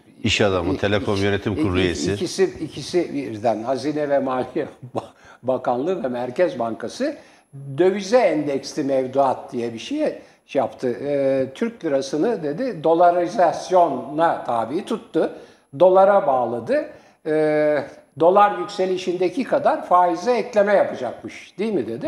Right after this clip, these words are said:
Speaker 2: "Evet." dedim. "Peki," dedi, "bu,"
Speaker 1: Vatandaş
Speaker 2: dedi,
Speaker 1: anlamış yani.
Speaker 2: Hayır ama başka bir şey söyledi daha. İşte gülümsetecek şey.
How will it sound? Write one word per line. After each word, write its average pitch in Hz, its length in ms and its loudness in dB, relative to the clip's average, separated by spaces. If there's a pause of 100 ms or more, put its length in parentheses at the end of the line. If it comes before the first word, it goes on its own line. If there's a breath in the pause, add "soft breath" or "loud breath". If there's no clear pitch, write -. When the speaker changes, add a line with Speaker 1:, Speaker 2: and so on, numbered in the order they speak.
(120)
Speaker 2:
"Evet." - 240 0
dedim. 101 180 -14 (720)
"Peki," 160 280 -4
dedi, 202 300 2
"bu," 180 60 2
Speaker 1:
Vatandaş 143 420 4
Speaker 2:
dedi, 135 80 2
Speaker 1:
anlamış 131 380 -2
yani. 58 220 -6 (480)
Speaker 2:
Hayır 120 260 -4
ama 92 280 -4
başka 151 300 -4
bir 151 60 -10
şey - 180 -16
söyledi 82 460 -18
daha. - 360 -16
İşte 101 260 -12
gülümsetecek 120 800 -8
şey. - 220 -16